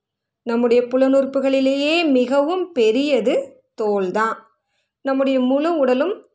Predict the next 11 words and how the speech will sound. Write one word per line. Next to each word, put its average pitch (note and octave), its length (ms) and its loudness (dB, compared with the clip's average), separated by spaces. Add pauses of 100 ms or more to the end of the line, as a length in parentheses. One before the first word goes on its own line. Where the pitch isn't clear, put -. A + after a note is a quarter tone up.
தோலால் C#4+ 420 0
தானே B3+ 260 -2
மூடப்பட்டிருக்கு. A3+ 1120 -2 (960)
சரி, - 400 -10 (760)
இப்போ A#3+ 340 -2
நாம் C#4+ 220 0
ஐந்து B3 480 0
புலனுறுப்புகளை C4 680 0
பற்றி A#3+ 300 -4
தெரிஞ்சுக்கிட்டோம் A3+ 600 -2
இல்லையா? G#3+ 540 -2